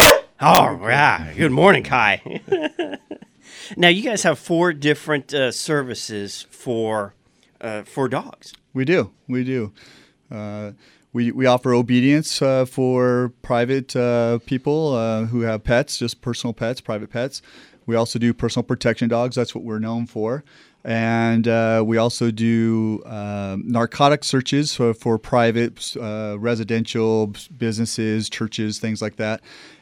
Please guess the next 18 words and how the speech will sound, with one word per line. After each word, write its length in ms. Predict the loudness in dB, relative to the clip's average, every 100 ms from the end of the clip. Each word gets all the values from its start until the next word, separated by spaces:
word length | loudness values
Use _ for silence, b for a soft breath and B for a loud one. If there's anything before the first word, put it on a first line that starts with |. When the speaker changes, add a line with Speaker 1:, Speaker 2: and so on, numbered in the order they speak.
| -4
Speaker 2:
And 400 | -2 0 0 0
then, 440 | 0 0 0 0
uh, 160 | -2 -2
last 260 | 2 0 0
but 120 | -2
not 160 | -2
least, 320 | -2 -2 -4 -4
we 140 | -2
do, 420 | 0 0 0 -2 B B B -8
uh, 140 | -2 0
somewhere 280 | 2 4
between 420 | 4 2 6 6 6
five 380 | 4 4 6
and 160 | 4 2
ten 240 | 2 2
service 340 | 2 0 -2 0
dogs, 600 | 0 2 0 -2 -6 -6
n-, 220 | -2 -2